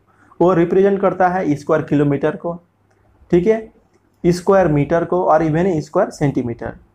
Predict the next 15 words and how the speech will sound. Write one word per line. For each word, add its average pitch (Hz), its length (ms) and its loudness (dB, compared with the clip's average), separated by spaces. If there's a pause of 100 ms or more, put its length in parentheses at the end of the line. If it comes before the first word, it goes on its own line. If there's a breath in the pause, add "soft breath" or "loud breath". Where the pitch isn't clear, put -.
(260)
तो 151 60 4
हम 147 160 2
लोग 180 160 0
को 185 100 -2
देखिए 180 280 2
यहाँ 151 260 2
पर 175 140 0
जो 175 120 -2
pixel 170 340 -4
का 180 120 -2
size 160 340 -2
जो 175 120 -2
मिल 160 220 -4
रहा 170 140 2
है, 123 260 -2